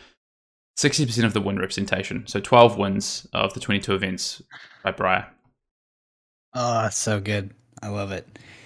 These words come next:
Speaker 2: You love to see, like, uh, you know, the, uh, whatever deck has a top eight, like,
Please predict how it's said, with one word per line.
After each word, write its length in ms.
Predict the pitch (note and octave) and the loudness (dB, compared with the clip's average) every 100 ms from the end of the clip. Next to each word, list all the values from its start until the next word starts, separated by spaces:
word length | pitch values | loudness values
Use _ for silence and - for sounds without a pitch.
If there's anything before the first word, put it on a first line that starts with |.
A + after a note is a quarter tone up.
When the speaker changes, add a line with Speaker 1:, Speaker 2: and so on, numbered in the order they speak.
| - - - | -20 -20 -10
Speaker 2:
You 160 | B2+ | -4
love 180 | B2+ C3+ | 0 0
to 80 | A#2 | 0
see, 400 | - B2+ A2+ G#2 | -2 0 0 -2
like, 320 | F2+ G2 - | -2 -4 -2
uh, 260 | F#2+ F#2 F#2 G2 - _ _ _ - - - | -2 -2 -2 -8 -18 _ _ _ -18 -14 0
you 140 | B2+ | 2
know, 100 | G#2 | 2
the, 200 | G2+ G#2 - A2 | 0 -2 -4 -6
uh, 80 | |
whatever 400 | G#2 A2+ A2 G#2+ G#2 | -2 0 0 -2 -2
deck 280 | G#2 G#2 | -2 -2
has 260 | - G#2 G2 | -2 -4 -4
a 280 | F#2+ F#2 F#2 - _ _ - | -4 -4 -4 -10 _ _ -2
top 240 | A2+ G2 | 0 2
eight, 260 | A2 G#2+ - - | 2 0 -4 -12
like, 120 | G2 | -12